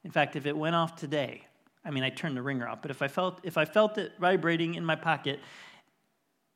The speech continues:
and it was my wife, Lisa, or if it was our son, Carter, or if it was our daughter, Lainey,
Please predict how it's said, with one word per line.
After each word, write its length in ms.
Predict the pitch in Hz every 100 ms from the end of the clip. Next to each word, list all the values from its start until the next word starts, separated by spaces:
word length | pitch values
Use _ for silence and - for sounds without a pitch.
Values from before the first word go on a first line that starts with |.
| -
and 100 | 180
it 100 | 175
was 200 | 160 147
my 180 | 151 151
wife, 340 | 147 170 175
Lisa, 320 | 175 156 156
or 220 | 139 147 147
if 140 | 139
it 20 |
was 220 | 156 135
our 100 | 131
son, 260 | 131 165 170
Carter, 360 | 151 147 147 139
or 40 |
if 100 | 131
it 40 | 160
was 140 | 143
our 80 | 139
daughter, 300 | 139 147 147
Lainey, 460 | 147 156 151 160